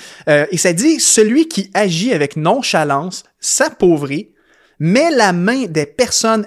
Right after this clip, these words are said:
actives est source de richesse. »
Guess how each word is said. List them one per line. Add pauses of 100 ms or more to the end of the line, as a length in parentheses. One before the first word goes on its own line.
actives (120)
est
source (240)
de
richesse. »